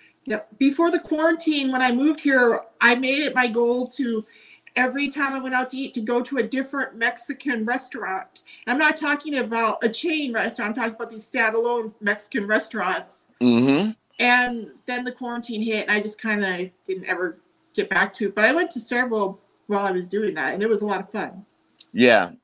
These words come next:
Speaker 2: um, I like that too, because you get to taste the different regions' flavors. 'Cause just because all Mexican food is not the same. You got different
Speaker 1: Yeah.
Speaker 2: regions of Mexico that do different stuff,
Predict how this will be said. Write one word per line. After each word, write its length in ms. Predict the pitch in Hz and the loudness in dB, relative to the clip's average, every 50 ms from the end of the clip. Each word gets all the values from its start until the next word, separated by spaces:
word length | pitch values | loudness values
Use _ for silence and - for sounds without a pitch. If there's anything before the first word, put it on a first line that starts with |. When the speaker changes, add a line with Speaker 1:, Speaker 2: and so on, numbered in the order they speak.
| _ - | _ -2
Speaker 2:
um, 360 | 107 113 113 110 101 98 101 95 | 0 0 0 0 -2 -6 -8 -4
I 120 | 104 127 | -2 0
like 280 | 131 131 120 117 - - | 2 2 2 0 0 -6
that 200 | 110 107 101 - | -8 -8 -8 -10
too, 200 | - 135 123 110 | -10 -10 -10 -8
because 380 | 101 110 - 127 117 107 98 117 | -8 -10 -6 -4 -6 -6 -4 -8
you 80 | 127 | -6
get 180 | 127 156 135 - | -4 -4 -6 -6
to 80 | 110 104 | -8 -14
taste 420 | - 147 147 131 123 117 - _ - | -10 -6 -6 -4 -4 -6 -10 _ -10
the 100 | 110 98 | -10 -10
different 720 | 82 _ - 123 127 127 - - 120 123 117 117 110 - _ _ _ _ _ _ _ _ | -10 _ 0 0 0 0 -2 -6 -4 -2 -2 -2 -4 -10 _ _ _ _ _ _ _ _
regions' 800 | - 101 117 127 139 147 143 123 - 117 110 104 104 95 - - | -6 0 2 2 2 0 -4 -4 -2 -2 -2 -2 -4 -8 -12 -16
flavors. 640 | - - 120 123 123 123 113 90 71 58 - - - _ _ _ | -12 -4 0 0 2 2 0 -4 -8 -14 -18 -20 -20 _ _ _
'Cause 180 | - 113 110 101 | -4 -2 0 0
just 180 | 135 170 175 | 0 -2 -2
because 260 | 180 185 - 196 165 117 | -4 0 2 2 4 6
all 220 | 127 151 185 208 | 6 6 6 6
Mexican 480 | 196 202 220 214 - - - 175 170 147 | 4 -2 -4 -4 -6 -10 -14 -14 -14 -12
food 260 | - 175 190 175 139 | -10 -10 -8 -4 -4
is 140 | 131 123 117 | -4 -4 -2
not 180 | 131 147 147 | -4 -4 -4
the 80 | 110 95 | -4 -10
same. 420 | - - - 131 143 123 - - _ _ _ _ _ _ _ - | -20 -12 -10 -8 -8 -8 -10 -14 _ _ _ _ _ _ _ -12
You 100 | 113 139 | -8 -2
got 200 | 156 147 123 107 | 0 0 0 0
different 320 | 110 139 143 - 147 110 | -4 -6 -6 -6 -8 -8
Speaker 1:
Yeah. 60 | 95 117 | -6 -4
Speaker 2:
regions 380 | 131 143 151 139 135 113 101 | -4 -4 -4 -6 -8 -8 -8
of 100 | 104 92 | -8 -6
Mexico 500 | 101 113 127 - - - - 123 117 104 | -2 -2 -2 -4 -4 -10 -8 -6 -6 -4
that 160 | 92 87 85 | -4 -6 -6
do 120 | 85 107 101 | -6 -8 -4
different 320 | 92 117 117 - 95 90 | -2 -4 -4 -4 -8 -16
stuff, 280 | - - 87 85 76 | -6 -4 -4 -4 -4